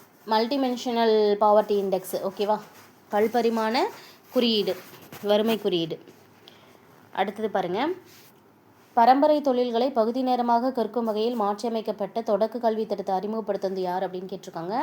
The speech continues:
ராஜஸ்ரீ அவர்கள். இது வந்து ஐ என்ல வரக்கூடிய கேள்வி, ஒண்ணு இங்க மிக்ஸ் ஆகி வந்துருச்சு. ஓகேவா? அடுத்தது சரியான பொருத்தம் எது அப்படின்னு கேட்டிருக்காங்க. இதுல வந்து பாத்தீங்கன்னா ஒண்ணு நாலும் சரியா பொருந்திருக்கு. இந்த திட்டம் பாருங்க, ஷியாமா பிரசாத் முகர்ஜி ரூர்பன் மிஷன் அப்படிங்கிறது ஒருங்கிணைந்த கிளஸ்டர் செயல் திட்டங்கள்,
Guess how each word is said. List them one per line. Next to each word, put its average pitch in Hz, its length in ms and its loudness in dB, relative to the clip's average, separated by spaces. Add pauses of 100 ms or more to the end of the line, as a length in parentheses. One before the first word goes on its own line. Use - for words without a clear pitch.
ராஜஸ்ரீ 185 460 -4
அவர்கள். 175 320 -6
இது 180 120 -8
வந்து 233 140 -4
ஐ 202 140 -2
என்ல 202 260 -4
வரக்கூடிய 175 540 -6
கேள்வி, 185 300 -8
ஒண்ணு 226 220 -4
இங்க 175 140 -4
மிக்ஸ் 170 260 -12
ஆகி 170 120 -4
வந்துருச்சு. 160 400 -10 (140)
ஓகேவா? 180 320 -8 (440)
அடுத்தது 269 340 -4
சரியான 247 440 0
பொருத்தம் 226 400 -2
எது 208 180 -2
அப்படின்னு 208 300 -2
கேட்டிருக்காங்க. 196 560 -4
இதுல 214 240 -4
வந்து 220 160 -6
பாத்தீங்கன்னா 214 360 -6
ஒண்ணு 226 260 -2
நாலும் 226 300 -4
சரியா 214 260 -2
பொருந்திருக்கு. 190 540 -6
இந்த 190 120 -6
திட்டம் 262 340 -4
பாருங்க, 185 300 -4 (520)
ஷியாமா 277 540 0
பிரசாத் 247 460 0
முகர்ஜி 220 480 -4
ரூர்பன் 262 460 -2
மிஷன் 226 340 -4
அப்படிங்கிறது 202 480 -4
ஒருங்கிணைந்த 254 640 -2 (100)
கிளஸ்டர் 233 600 -2
செயல் 220 260 -4
திட்டங்கள், 196 400 -6